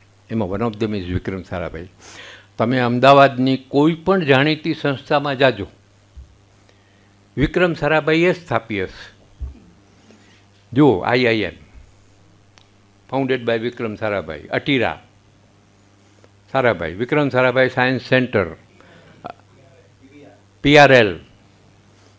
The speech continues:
પછી એક એની બેને સ્થાપી છે, એ પણ સંસ્થા. હું જ્યારે પહેલી વાર મૃણાલીબેન સારાભાઈને મળ્યો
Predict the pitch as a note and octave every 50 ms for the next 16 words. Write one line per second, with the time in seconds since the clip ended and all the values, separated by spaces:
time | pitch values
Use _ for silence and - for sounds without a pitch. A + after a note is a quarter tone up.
0 | _ _ _ _ _ _ _ _ _ _ _ - B2+ - - D3+ D3 C#3+ C#3+ D3+
1 | D3 - C3+ C3+ C3+ B2+ C3+ C#3 D3 D#3 D#3+ C3 - - C3+ B2+ - C#3 B2 -
2 | - B2 A#2 A2 G#2+ G2+ G2 G2+ G2+ G2 F#2+ G2 F#2+ E2+ F2+ - - - - -
3 | - - B2 - - C#3 A#2 - C3+ C3+ A#2+ C#3 B2+ - - - - - - _
4 | _ _ _ _ _ _ _ _ _ _ _ - A2+ C#3+ E3 C#3+ D3+ D3 D3+ D#3
5 | D3+ D3+ D3+ D3 - - - C3+ C#3+ D#3 E3 D#3+ C#3+ C#3+ C#3 C3+ B2+ B2+ B2 C3+
6 | D3 C#3+ C#3 C#3 C#3 C3+ C3 C3+ C3 B2+ - - A#2+ A#2+ B2+ B2 B2 C3 C3 C3
7 | C3 C3 B2+ A#2 A2 A2+ B2 C#3+ D#3 C#3+ G#2+ F2+